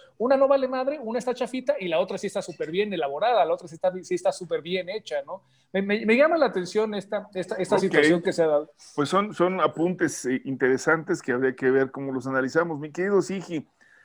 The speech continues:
Speaker 2: además de lo que señala el propio Carlos, y creo que vale la pena además agregar que, eh, sí dijo el presidente hoy que toda esa información sería pública. O sea, van a abrir el expediente y van a mostrar,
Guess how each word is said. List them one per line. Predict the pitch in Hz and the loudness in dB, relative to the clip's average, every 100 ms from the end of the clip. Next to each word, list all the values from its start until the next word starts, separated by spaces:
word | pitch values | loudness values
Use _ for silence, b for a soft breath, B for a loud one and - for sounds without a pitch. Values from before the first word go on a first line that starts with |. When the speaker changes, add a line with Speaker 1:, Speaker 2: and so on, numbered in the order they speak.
| b | b
Speaker 2:
además | - 147 180 196 | 0 2 4 4
de | |
lo | 180 143 | 4 2
que | 143 | 0
señala | 151 156 170 170 156 135 139 | -2 2 4 4 4 0 -4
el | 120 | -4
propio | 139 147 147 | -4 -4 -4
Carlos, | 151 147 127 135 - - | 2 2 2 -2 -4 -6
y | 117 120 113 | -4 -4 -4
creo | 117 120 | -4 -4
que | 120 | -4
vale | 117 120 | -4 -4
la | 117 | -4
pena | 110 120 123 120 - _ _ _ _ | -6 -6 -6 -8 -10 _ _ _ _
además | 117 113 123 131 | -8 -6 -6 -6
agregar | 117 120 123 127 123 - _ _ _ _ _ | -6 -4 -2 -2 -4 -8 _ _ _ _ _
que, | 131 127 131 131 - | 0 4 4 2 2
eh, | 135 131 120 - | 2 2 2 -2
sí | - - 160 170 - | -10 -6 -4 -4 -4
dijo | 143 151 151 | -4 -2 -2
el | 135 | 0
presidente | 127 120 117 139 135 | -2 -4 -8 -6 -2
hoy | 131 135 | 0 0
que | 135 123 | -4 -4
toda | 151 180 | -2 0
esa | 170 | -2
información | 143 127 117 117 120 135 | -4 -6 -8 -8 -10 -8
sería | 127 120 120 | -6 -6 -6
pública. | - 175 147 127 - - _ _ b b b b | -8 -6 -6 -6 -10 -14 _ _ b b b b
O | - | -6
sea, | 117 | -2
van | 123 147 | 0 0
a | |
abrir | 143 156 | 0 0
el | 151 | 0
expediente | 135 - 131 143 135 113 135 | -2 -6 -4 -4 -6 -6 -4
y | 135 | -4
van | 127 | -6
a | 127 | -8
mostrar, | 131 - 131 127 | -10 -8 -4 -4